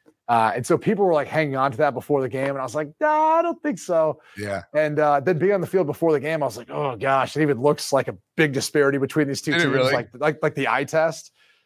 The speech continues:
Speaker 1: And then at halftime, it was thirty-eight seven. Everyone's like, "Oh, man, no way you can come back from this." And someone pulls the old, "Well, you know, teams who are down by thirty-one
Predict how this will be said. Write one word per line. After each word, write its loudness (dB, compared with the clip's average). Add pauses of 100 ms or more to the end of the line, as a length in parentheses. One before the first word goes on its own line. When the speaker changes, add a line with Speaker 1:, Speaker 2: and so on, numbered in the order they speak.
(320)
Speaker 1:
And -4
then 2
at 2
halftime, 0
it 2
was -2
thirty-eight 0
seven. -2
Everyone's -12
like, -10
"Oh, 2 (400)
man, 0
no 0
way 4
you 2
can -8
come -2
back 0
from -14
this." -2 (260)
And -20
someone -2
pulls -2
the 0
old, 0 (500)
"Well, 0
you 2
know, 2 (680)
teams -2
who 0
are 2
down 0
by 2
thirty-one 0